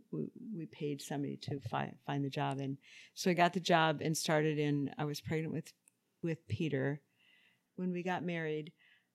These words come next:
I just felt like our love story is the best of anybody's, you know, and that we had the world at our tail. We didn't have a, we didn't have, we didn't have money. We didn't have a job. We really had no place to live.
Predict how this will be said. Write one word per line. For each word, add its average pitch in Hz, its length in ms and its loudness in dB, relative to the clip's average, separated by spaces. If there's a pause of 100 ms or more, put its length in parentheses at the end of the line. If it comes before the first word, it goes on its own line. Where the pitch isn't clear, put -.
I 202 160 8
just 220 240 -2
felt 190 220 4
like 175 340 0 (1080)
our 185 160 6
love 185 220 4
story 165 680 0
is 165 160 -6
the 165 100 -4
best 147 320 -4
of 143 80 -4
anybody's, 143 640 -8 (220)
you 160 80 -4
know, 160 160 -4
and 156 200 -2
that 147 200 -4 (640)
we 196 180 6
had 175 300 2 (200)
the 170 180 -2
world 190 360 4
at 202 120 4
our 202 100 2
tail. 151 340 -4
We 156 120 -2
didn't 180 200 0
have 170 220 -4
a, 151 100 -4 (140)
we 165 140 -2
didn't 160 200 -4
have, 147 260 -8 (580)
we 190 180 6
didn't 185 180 0
have 147 160 -4 (140)
money. 214 340 6
We 185 120 4
didn't 156 180 -2
have 143 120 -6
a 147 60 -2
job. 175 340 0
We 175 120 2
really 156 300 -4
had 127 160 -6
no 131 180 -4
place 117 200 -10
to 131 100 0
live. 180 420 -2